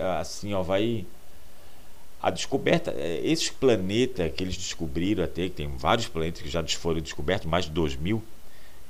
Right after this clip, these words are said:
né? Então eu acredito assim, ó, uma hora eles podem achar uma forma de vida, pode,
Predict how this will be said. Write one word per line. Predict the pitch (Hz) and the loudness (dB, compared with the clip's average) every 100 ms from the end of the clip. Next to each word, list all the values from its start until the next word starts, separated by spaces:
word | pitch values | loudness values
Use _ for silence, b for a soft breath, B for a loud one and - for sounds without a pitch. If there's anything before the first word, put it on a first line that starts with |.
| - | -6
né? | - 90 117 - B B - | -4 -2 -2 -6 B B -4
Então | 90 - 98 117 | -2 2 4 6
eu | 123 139 | 10 10
acredito | 147 135 101 80 120 139 | 10 6 2 2 0 0
assim, | - - 127 | -2 -2 2
ó, | 101 90 | 4 4
uma | 113 131 | 4 4
hora | 131 - - | 6 6 4
eles | - | 0
podem | - - 135 | -2 -2 0
achar | - - - - | -4 -4 -4 -2
uma | 110 107 95 | 0 0 -2
forma | - 104 107 | 0 -2 -2
de | 98 | -2
vida, | 82 92 127 90 65 65 | -2 0 0 0 -2 0
pode, | 95 - - 82 | 2 4 2 -2